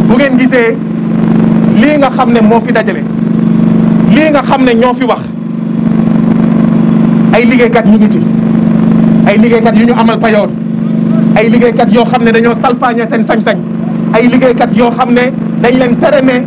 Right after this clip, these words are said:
seen bërëbu liggéeykaay du am syndicat, ay liggéeykat yoo xam ne dañ leen licencier arbitrairement. May laajte, waaw, réewu Sénégal ndax am na ministre du travail?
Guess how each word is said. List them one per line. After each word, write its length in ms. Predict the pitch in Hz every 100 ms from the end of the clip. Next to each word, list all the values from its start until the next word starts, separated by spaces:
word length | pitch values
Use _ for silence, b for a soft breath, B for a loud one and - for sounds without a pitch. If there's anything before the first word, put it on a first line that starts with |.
| -
seen 160 | 294 262
bërëbu 240 | 269 240
liggéeykaay 440 | 247 254 226 262 247
du 60 |
am 160 | 254 233 254
syndicat, 400 | 240 226 220 175 - - - - - -
ay 140 | 233 262
liggéeykat 460 | 269 269 254 254
yoo 160 | 220 269
xam 200 | 269 269
ne 220 | 262 285 - - - - - -
dañ 160 | 254 277
leen 180 | 269 247
licencier 460 | 294 285 254 277 277
arbitrairement. 600 | 330 311 294 262 190 175 - - - - - - - - - - -
May 140 | 302
laajte, 340 | 277 233 220 - - -
waaw, 280 | 277 254 311 - - - - - 220
réewu 280 | 311 349 262
Sénégal 400 | 277 254 226 165 - - - - -
ndax 160 | 294 311
am 80 | 320
na 80 | 302
ministre 380 | 302 330 320 320
du 140 | 311 -
travail? 460 | 339 311 320 320